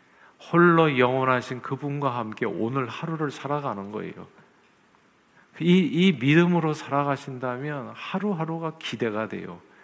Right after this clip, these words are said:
오늘도 엄청난 일이 벌어질 겁니다. 저와 여러분들의 삶에. 살아계신 그분이, 홀로 영원하신 그분이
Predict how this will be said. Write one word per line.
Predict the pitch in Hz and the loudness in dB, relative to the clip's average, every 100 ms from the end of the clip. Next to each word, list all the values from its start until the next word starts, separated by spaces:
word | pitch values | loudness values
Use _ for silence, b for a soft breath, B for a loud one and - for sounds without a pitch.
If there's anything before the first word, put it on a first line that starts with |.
| b b b | b b b
오늘도 | 120 156 151 156 | 0 2 2 0
엄청난 | 120 147 180 - - 190 196 | 0 -4 -6 -10 -4 0 2
일이 | 185 170 | 2 0
벌어질 | 180 104 110 - | -2 -4 -4 -8
겁니다. | - 123 151 131 | -14 -12 -8 -8
저와 | - 127 120 | -4 -2 -2
여러분들의 | 113 104 107 104 | -4 -6 -8 -10
삶에. | 98 - 92 90 90 _ b b b b b | -10 -12 -12 -12 -18 _ b b b b b
살아계신 | - - 165 165 156 160 151 | -12 -2 0 0 -2 -4 -8
그분이, | 139 143 151 143 101 | -6 -6 -6 -6 -10
홀로 | - - 170 175 160 | -12 -4 0 2 2
영원하신 | 135 135 143 135 139 123 | 0 0 -2 -2 -6 -10
그분이 | 113 107 117 135 | -10 -10 -8 -10